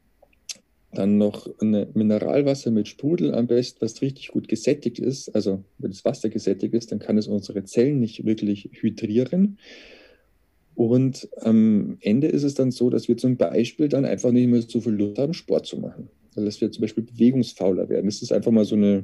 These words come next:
ja, noch eine recht, eine recht einfache, ähm, Nebenwirkung, die man da einfach merkt. Ähm, gleichzeitig ist es auch Stress fürs, fürs Gehirn dann, wenn wir dauerhaft dehydriert sind.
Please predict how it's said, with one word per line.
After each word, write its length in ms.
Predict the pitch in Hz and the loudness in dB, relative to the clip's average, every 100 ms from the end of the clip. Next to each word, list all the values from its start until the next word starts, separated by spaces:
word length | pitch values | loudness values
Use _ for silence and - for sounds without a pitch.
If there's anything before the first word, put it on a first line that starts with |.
| 95 | -2
ja, 300 | 78 98 120 _ _ _ _ _ _ _ _ _ _ - | -2 -2 -4 _ _ _ _ _ _ _ _ _ _ -4
noch 100 | 110 | 0
eine 180 | 104 | 0
recht, 460 | 101 95 - - - _ _ _ _ _ _ - - - | 0 -4 -8 -20 -20 _ _ _ _ _ _ -20 -18 -6
eine 120 | 101 | -4
recht 160 | 98 101 | -4 0
einfache, 640 | 101 110 107 98 98 92 - | 0 0 -2 -2 -2 -2 -4
ähm, 360 | - - 127 - _ _ - | -8 -8 -10 -14 _ _ -10
Nebenwirkung, 680 | 95 104 117 127 113 113 107 | -4 0 2 2 -2 -4 -6
die 100 | 104 | -2
man 120 | 101 | -2
da 80 | - | -2
einfach 260 | 95 101 98 | -4 -6 -6
merkt. 420 | 95 127 - - - - - - - | -2 -4 -6 -20 -20 -20 -20 -6 0
Ähm, 420 | 107 110 117 - _ _ _ _ _ _ _ - | 2 2 0 -8 _ _ _ _ _ _ _ -2
gleichzeitig 580 | 95 123 - 107 117 | 0 0 0 0 0
ist 80 | 113 | -4
es 100 | 101 | -2
auch 140 | 98 - | -6 -6
Stress 320 | - 101 - | -4 -4 -4
fürs, 460 | - 98 - - - | -8 -8 -10 -20 -16
fürs 220 | - - | -16 -8
Gehirn 380 | 101 98 - 143 | -8 -6 -6 -4
dann, 160 | 170 | -2
wenn 160 | 139 120 | -2 0
wir 120 | 120 | -2
dauerhaft 540 | 123 98 123 127 123 - | -2 -2 -2 -4 -8 -6
dehydriert 460 | 117 113 - 139 | -4 -4 -6 -8
sind. 320 | - 165 180 | -6 -10 -10